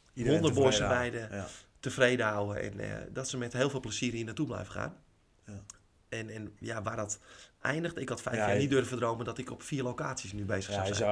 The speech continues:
Speaker 1: zou, je zegt eigenlijk van, je wilt wel groter worden qua locatie, maar niet ten koste van verliezen van persoonlijke aandacht.
Speaker 2: En kwaliteit.
Speaker 1: Ja.
Speaker 2: Ja.
Speaker 1: Ja.
Speaker 2: Ja. Persoonlijke aandacht zal vanuit mij, ik kan nooit, hè, zoals
Speaker 1: Nee,
Speaker 2: in het
Speaker 1: nee,
Speaker 2: begin
Speaker 1: maar
Speaker 2: was, ik ging
Speaker 1: kwaliteit.
Speaker 2: ook wel eens naar een verjaardag toe.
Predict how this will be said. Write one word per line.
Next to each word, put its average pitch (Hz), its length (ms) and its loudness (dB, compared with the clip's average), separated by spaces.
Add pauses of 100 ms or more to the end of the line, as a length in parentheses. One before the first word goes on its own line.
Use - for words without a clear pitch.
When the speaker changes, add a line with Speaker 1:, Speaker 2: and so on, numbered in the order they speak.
(140)
Speaker 1:
zou, 98 100 -2
je 110 80 -4
zegt 107 220 -2
eigenlijk 110 280 0
van, 107 320 -4
je 98 60 -4
wilt 110 220 2
wel 107 100 0
groter 113 380 0
worden 120 220 2
qua 113 140 -2
locatie, 107 540 -2
maar 107 120 -4
niet 107 180 -4
ten 107 120 -8
koste 101 320 -6
van 98 440 -4 (220)
verliezen 107 380 -8
van 98 140 -6
persoonlijke 92 420 -10
aandacht. 85 340 -12
Speaker 2:
En 123 140 -2
kwaliteit. 107 520 -6
Speaker 1:
Ja. 95 200 -14 (360)
Speaker 2:
Ja. 101 220 -4 (420)
Speaker 1:
Ja. 87 140 -18 (220)
Speaker 2:
Ja. 110 180 -6 (640)
Persoonlijke 139 360 -2
aandacht 135 200 -4
zal 147 340 -4
vanuit 127 360 -8
mij, 127 200 -4
ik 143 120 -2
kan 127 200 -2
nooit, 139 320 -2
hè, - 80 -6
zoals - 140 -2
Speaker 1:
Nee, 110 100 -2
Speaker 2:
in 107 60 0
het 107 80 4
Speaker 1:
nee, 107 60 2
Speaker 2:
begin 104 180 2
Speaker 1:
maar 98 100 2
Speaker 2:
was, 117 120 0
ik 117 60 0
ging 101 120 -2
Speaker 1:
kwaliteit. 120 140 -2
Speaker 2:
ook 123 80 4
wel 123 100 -4
eens 113 100 -6
naar 113 160 0
een 110 60 -8
verjaardag 113 380 -4
toe. 123 260 -4